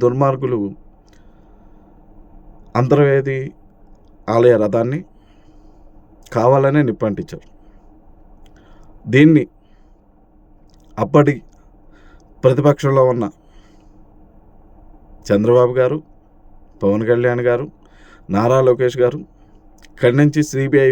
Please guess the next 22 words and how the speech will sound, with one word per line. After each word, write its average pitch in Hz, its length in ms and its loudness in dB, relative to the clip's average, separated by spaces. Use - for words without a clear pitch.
విచారణ 131 280 -2
చేయాలన్నారు. 101 480 -4
మా 120 80 2
ప్రీతమ 151 400 4
నాయకులు 135 320 -4
వైఎస్ 123 380 2
జగన్మోహన్ 123 540 -4
రెడ్డి 113 180 -2
గారు 165 160 -2
తక్షణమే 143 420 0
స్పందించి, 131 460 -6
అందరికీ 160 440 4
న్యాయం 131 260 -6
చేయడం 131 400 -4
కోసం 123 240 -6
ప్రతిపక్షాల 143 800 2
డిమాండ్ 135 380 -2
మేరకు 123 300 -4
సీబీఐ 139 480 2
ఎంక్వైరీ 135 440 -2
చే-, 127 240 0
చేయటమే 135 560 2